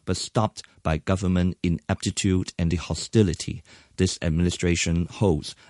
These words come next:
against the media and any more outlets for speech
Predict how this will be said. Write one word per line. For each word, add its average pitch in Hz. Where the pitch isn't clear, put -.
against 90
the 87
media 110
and 85
any 110
more 95
outlets -
for -
speech -